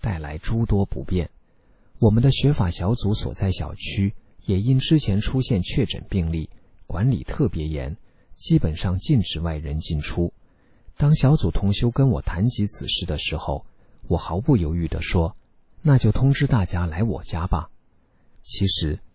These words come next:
在刚解封头几天，我就找到了一个可以避开门卫和扫码，自由进出小区的办法。没想到，现在正好可以派上用场。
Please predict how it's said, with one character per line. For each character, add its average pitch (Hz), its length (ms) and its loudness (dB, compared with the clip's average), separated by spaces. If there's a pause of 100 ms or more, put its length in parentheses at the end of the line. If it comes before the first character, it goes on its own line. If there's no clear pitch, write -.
在 127 200 2
刚 147 220 6
解 82 180 0
封 101 220 2
头 90 220 2
几 71 160 -4
天， 82 340 -2 (220)
我 95 120 2
就 147 160 2
找 - 200 0
到 95 160 -2
了 82 120 -2
一 85 120 -2
个 87 160 -2
可 - 180 -4
以 110 140 2
避 107 240 -2
开 98 180 0
门 82 260 0
卫 110 140 4
和 92 180 -2
扫 - 280 -2
码， 120 240 0 (260)
自 143 300 2
由 80 160 0
进 90 200 0
出 101 220 -4
小 - 240 -4
区 - 220 -6
的 90 80 -2
办 101 240 0
法。 - 260 -6 (600)
没 95 120 2
想 82 220 -2
到， 80 300 -4 (180)
现 - 260 4
在 123 140 4
正 147 180 2
好 76 220 -4
可 - 160 -6
以 87 100 -2
派 101 220 4
上 87 220 -2
用 113 180 4
场。 - 240 -6